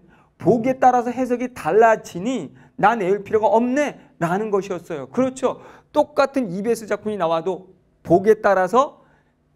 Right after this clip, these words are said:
해석의 기준이 달라졌기 때문에 해석도 달라져야 되거든요. 그거를 대다수의 구십 프로 학생들은 모른다는 게 저가 너무 애석하고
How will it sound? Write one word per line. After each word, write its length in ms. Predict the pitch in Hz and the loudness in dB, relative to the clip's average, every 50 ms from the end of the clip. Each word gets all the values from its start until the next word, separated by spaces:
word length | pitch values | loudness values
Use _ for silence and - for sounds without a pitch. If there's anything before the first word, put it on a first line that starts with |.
| _ _ - | _ _ -2
해석의 420 | 262 254 254 233 214 220 214 220 | 0 0 0 0 2 0 -2 -2
기준이 420 | - 285 277 202 208 208 196 202 | -6 -8 -6 -4 -4 -4 -6 -6
달라졌기 460 | - - 131 139 175 180 180 180 175 170 | -10 -12 -8 -6 -6 -4 -6 -8 -12 -10
때문에 480 | - 185 175 175 180 208 240 262 269 - _ _ _ 240 | -10 -10 -10 -8 -6 -6 -6 -6 -8 -12 _ _ _ -4
해석도 340 | 226 220 - - 208 147 | -4 -4 -8 -12 -16 -16
달라져야 460 | - - - 120 151 190 190 196 170 156 | -16 -18 -12 -10 -10 -10 -8 -10 -12 -14
되거든요. 460 | - 139 135 131 123 120 123 131 123 _ _ _ _ _ _ _ _ _ | -14 -18 -20 -20 -20 -20 -20 -20 -20 _ _ _ _ _ _ _ _ _
그거를 560 | - 269 269 285 302 302 302 311 320 320 - - _ _ _ _ _ _ _ | -2 0 2 2 2 2 2 -2 -4 -6 -12 -20 _ _ _ _ _ _ _
대다수의 580 | - 151 185 214 220 202 - 214 202 202 196 202 | -4 -2 0 2 0 0 -2 -4 -6 -6 -8 -10
구십 220 | - 175 170 175 | -12 -12 -12 -12
프로 140 | - - 202 | -8 -8 -8
학생들은 420 | 185 - 202 196 175 175 202 208 208 - _ _ _ - | -8 -8 -12 -14 -10 -8 -8 -10 -10 -14 _ _ _ -14
모른다는 680 | 151 131 139 143 220 233 254 254 226 226 208 208 202 190 | -10 -4 2 4 4 4 4 2 2 0 0 0 -2 -4
게 200 | 196 214 208 208 _ _ _ | -6 -6 -6 -8 _ _ _
저가 220 | - 151 165 175 | -10 -8 -8 -6
너무 220 | 147 147 160 170 151 | -6 -6 -6 -4 -2
애석하고 640 | 151 170 170 - - 175 170 160 185 190 190 - | -2 -4 -4 -4 -6 -6 -4 -4 -6 -8 -10 -14